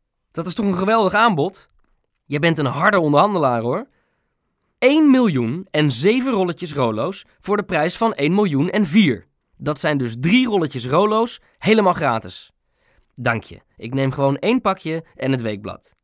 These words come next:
"Natuurlijk, jongeheer." "Ik kan haast niet wachten om in de loodgieter te duiken. Ik moet de hele avond weer bij mijn saaie oude oma gaan zitten."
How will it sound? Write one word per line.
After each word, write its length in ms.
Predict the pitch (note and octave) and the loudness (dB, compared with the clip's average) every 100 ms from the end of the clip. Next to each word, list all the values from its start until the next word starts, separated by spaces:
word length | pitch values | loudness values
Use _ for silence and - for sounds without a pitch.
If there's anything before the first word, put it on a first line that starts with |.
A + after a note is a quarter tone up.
| _ _ _ | _ _ _
"Natuurlijk, 600 | G2 C3+ B3+ D4 C3 - | -10 -8 -4 -4 -6 -8
jongeheer." 560 | G2+ F#2 G2 D#2+ - _ _ _ _ _ _ - | -10 -8 -10 -14 -16 _ _ _ _ _ _ -12
"Ik 120 | C3+ | -4
kan 160 | D#3 C#3+ | 0 0
haast 200 | C3 B2 | 0 -2
niet 140 | A2+ | 0
wachten 280 | C#3 - D#3 | 0 0 -4
om 80 | C#3+ | -2
in 80 | |
de 80 | C3+ | 2
loodgieter 480 | C#3 D#3 - C#3+ B2 | 2 2 0 -6 -6
te 120 | A2 | -8
duiken. 420 | G#2 F#2+ - G2 _ _ _ _ _ _ - | -10 -12 -14 -20 _ _ _ _ _ _ -12
Ik 100 | C#3 | 0
moet 180 | F3+ D3+ | 2 4
de 80 | C#3 | 2
hele 220 | E3+ E3 | 2 0
avond 360 | C3+ D3 C#3+ | 0 -2 -2
weer 160 | B2+ B2+ | -2 0
bij 120 | A#2+ | 0
mijn 200 | A2+ A2 | -2 -4
saaie 580 | - - F3 E3+ C#3+ - | -4 -2 -2 -2 -4 -2
oude 300 | D3 C3+ - | -2 -2 -2
oma 240 | D3 C3 | -2 -2
gaan 180 | G#2+ G2+ | -4 -10
zitten." 320 | G2+ F#2 F#2 | -12 -16 -20